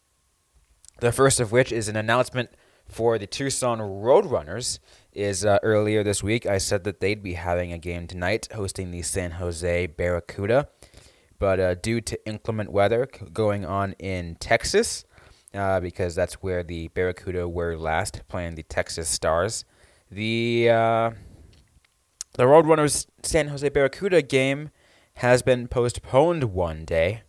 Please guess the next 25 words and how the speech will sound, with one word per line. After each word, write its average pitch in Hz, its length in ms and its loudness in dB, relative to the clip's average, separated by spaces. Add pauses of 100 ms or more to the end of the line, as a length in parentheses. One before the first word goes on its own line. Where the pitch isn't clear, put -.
(680)
So 95 280 2
f-, - 220 -4
instead 110 460 2
of 101 240 2
it 101 180 0
being 104 320 -4
tonight, 104 540 0
it 113 200 2
will 107 280 4
be 110 240 -2
tomorrow 117 1040 4
night. 71 420 -12 (1500)
Again, 82 220 -8
that 78 160 -8
will 85 80 -6
be 82 180 -10
at 80 60 -8
around 80 440 -6 (920)
six - 380 -2
thirty-ish 87 880 -6 (160)
P 82 240 -12
M 80 180 -10
or 80 280 -14 (120)
around 90 380 0
there. 80 280 -8